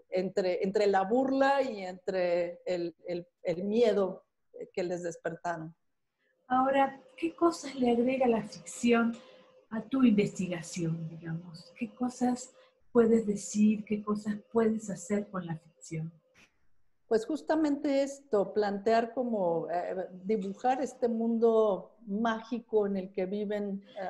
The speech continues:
Speaker 1: algunos de los personajes. Salud.
Speaker 2: <coughs> Perdón, perdón.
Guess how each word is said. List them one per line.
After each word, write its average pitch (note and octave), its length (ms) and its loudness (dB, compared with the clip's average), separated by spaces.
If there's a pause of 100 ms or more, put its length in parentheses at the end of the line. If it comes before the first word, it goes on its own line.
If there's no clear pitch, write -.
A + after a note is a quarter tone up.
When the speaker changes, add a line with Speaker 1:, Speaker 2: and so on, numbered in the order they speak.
(140)
Speaker 1:
algunos G3 420 -4
de G3 180 4
los F#3+ 100 -2 (100)
personajes. G3+ 760 -4 (720)
Salud. F#3+ 280 -6
Speaker 2:
<coughs> - 880 4
Perdón, G#3 500 4
perdón. G#3 520 2